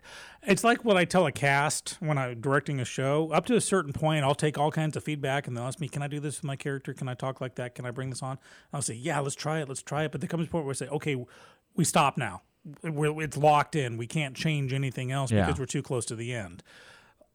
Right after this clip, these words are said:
Speaker 1: Forty-four <laughs> days away from a, a major presidential election, you can't start trying new things. The, you gotta lock it in
Speaker 2: Well, the
Speaker 1: and pick a platform.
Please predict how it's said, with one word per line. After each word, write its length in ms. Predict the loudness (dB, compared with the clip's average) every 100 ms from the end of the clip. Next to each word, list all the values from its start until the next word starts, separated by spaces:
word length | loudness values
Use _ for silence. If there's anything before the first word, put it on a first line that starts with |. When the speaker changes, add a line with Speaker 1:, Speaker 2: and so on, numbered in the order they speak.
| _ _ _ -2
Speaker 1:
Forty-four 680 | 2 2 2 6 8 8
<laughs> 0 |
days 320 | 6 4 4
away 280 | 2 4 4
from 180 | 4 0
a, 200 | 0 0
a 100 | -2
major 500 | 2 4 6 6 2
presidential 540 | 0 0 0 0 -2 -2
election, 300 | 2 2 0 -10 -4
you 80 | -2
can't 240 | 2 2
start 320 | 2 4 4 4
trying 420 | 4 6 4 2
new 160 | 0
things. 400 | -2 0 0 0
The, 180 | -2 -2
you 120 | 0
gotta 240 | 2 2 2
lock 420 | 2 4 4 0
it 140 | -2
in 320 | 0 -2 -2 2
Speaker 2:
Well, 180 | 2
the 220 | 4 6 6
Speaker 1:
and 140 | 6
pick 140 | 4 2
a 40 |
platform. 400 | 2 2 2 -2